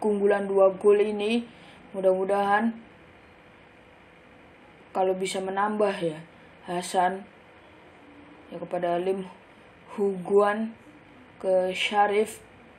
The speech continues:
Kuasa bola ke Hamdan. Muhammad Hamdan mencoba menyerang dari sisi kiri pertahanan Indonesia. Muhammad Hamdan langsung ke tengah saja.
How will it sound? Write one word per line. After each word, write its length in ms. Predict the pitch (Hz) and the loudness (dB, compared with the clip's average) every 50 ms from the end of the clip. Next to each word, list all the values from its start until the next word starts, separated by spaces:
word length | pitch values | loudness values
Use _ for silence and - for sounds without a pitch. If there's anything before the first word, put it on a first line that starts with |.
| - - - - - - - - - - - - - - - - - | -20 -20 -20 -20 -20 -20 -20 -20 -20 -20 -20 -20 -20 -20 -20 -20 -16
Kuasa 320 | - 170 170 170 - 190 190 | -12 -10 -10 -8 -6 -4 -2
bola 400 | 190 196 196 196 196 208 220 233 - - - - - - | 0 2 4 4 2 0 -2 -6 -12 -20 -20 -20 -18 -10
ke 160 | - 196 185 185 185 180 180 180 180 180 | -6 -4 -2 -2 0 0 -2 -2 -2 -4
Hamdan. 640 | 190 196 208 208 208 202 202 202 208 220 214 - - - - - - - - - - - - - - - - - - - - - - - - - - - - - - - - - - - | -4 -4 -2 -2 0 2 2 2 2 0 -4 -10 -16 -20 -20 -20 -20 -20 -20 -20 -20 -20 -20 -20 -20 -20 -20 -20 -20 -20 -20 -20 -20 -20 -20 -20 -20 -20 -20 -20 -20 -20 -20 -20 -18 -12
Muhammad 400 | - 196 190 196 196 208 202 214 | -8 -6 -4 -2 0 0 0 0
Hamdan 420 | 214 208 208 208 202 202 196 196 202 196 - - - - - - - - - - - - - - - - - - | 0 -2 -2 0 0 0 0 0 -2 -6 -12 -18 -20 -20 -20 -20 -20 -20 -20 -20 -20 -20 -20 -20 -20 -20 -16 -14
mencoba 320 | - 180 170 - 202 208 202 | -12 -8 -4 -2 0 0 0
menyerang 400 | 208 208 208 214 208 208 214 214 | -2 -2 -2 -2 -2 -2 -2 -2
dari 320 | 208 208 208 208 208 208 | -2 0 0 2 0 0
sisi 560 | 202 - 214 196 - 214 214 208 208 208 202 | -2 -6 -8 -6 -4 -2 -2 -2 -2 -4 -4
kiri 640 | - 226 214 208 208 208 214 214 214 214 208 208 208 | 0 2 2 4 4 4 2 2 0 0 0 -2 -4
pertahanan 560 | - - - 208 - 208 202 208 208 208 208 | -4 -6 -6 -2 -2 -2 -2 -2 -4 -4 -2
Indonesia. 400 | 214 214 220 220 220 214 220 214 | -2 0 0 0 0 0 -2 -4
Muhammad 320 | 208 208 208 208 214 214 220 | -4 -4 -2 0 0 0 0
Hamdan 320 | 214 214 214 220 214 208 | 0 0 2 2 2 2
langsung 320 | 208 214 214 214 214 226 220 | 2 2 0 0 -2 -6 -6
ke 80 | 220 | -4
tengah 240 | 214 220 214 214 214 | -4 -2 -2 -2 -2
saja. 400 | - 226 214 214 220 233 233 | -2 2 6 10 10 10 10